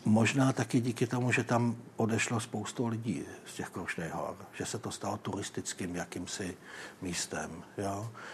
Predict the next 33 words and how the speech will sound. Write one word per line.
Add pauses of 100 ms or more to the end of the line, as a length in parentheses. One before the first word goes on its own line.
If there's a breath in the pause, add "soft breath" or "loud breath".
(140 loud breath)
V
Kraslicích
žilo
před (220)
dvaceti,
třiceti
lety
dvojnásob
lidí
než
teď. (640 loud breath)
Tam
byly
fabriky,
tam
byly, (500 loud breath)
tam
byly,
vyráběly
se
tam
dechové
nástroje
a
takové
věci.
Teď
už
tam
skoro
nic
takového
není.